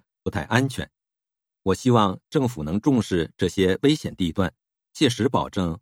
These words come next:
环卫工人的生命不受威胁。另外，希望能提高环卫工人的待遇，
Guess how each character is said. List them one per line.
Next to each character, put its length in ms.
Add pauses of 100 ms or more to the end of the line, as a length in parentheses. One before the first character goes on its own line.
(120)
环 120
卫 140
工 180
人 140
的 220
生 240
命 320
不 80
受 160
威 180
胁。 260 (840)
另 120
外， 240 (400)
希 140
望 320
能 160
提 160
高 180
环 160
卫 140
工 180
人 100
的 140
待 200
遇， 220